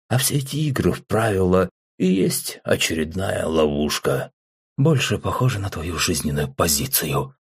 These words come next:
прыснула Аманда. «Вы недалеки от истины, мисс Фокс», усмехнулся английский лорд. «Но не будем задерживаться. Веди нас, провожатый». «Как скажешь», а чего-то улыбнулся Владимир и ступил на лестницу, уходящую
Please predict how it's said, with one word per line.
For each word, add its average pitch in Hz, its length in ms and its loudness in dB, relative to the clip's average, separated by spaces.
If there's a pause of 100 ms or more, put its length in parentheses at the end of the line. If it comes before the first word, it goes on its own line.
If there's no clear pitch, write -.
прыснула 110 480 2
Аманда. 69 640 -4 (540)
«Вы 95 280 6
недалеки 175 440 6
от 165 120 2
истины, 78 500 0
мисс 113 340 4
Фокс», - 500 2 (420)
усмехнулся 131 800 0
английский 73 480 -2
лорд. 67 400 -4 (560)
«Но 208 60 8
не 131 100 6
будем 131 380 -2
задерживаться. 71 880 -2 (120)
Веди 190 360 4
нас, 95 440 0 (100)
провожатый». 76 880 2 (540)
«Как - 200 0
скажешь», - 680 -2 (260)
а 82 120 2
чего-то 80 340 0
улыбнулся 76 520 0
Владимир 107 540 2 (120)
и 175 60 2
ступил 180 420 2
на 156 180 4
лестницу, 87 760 -2
уходящую 67 840 -2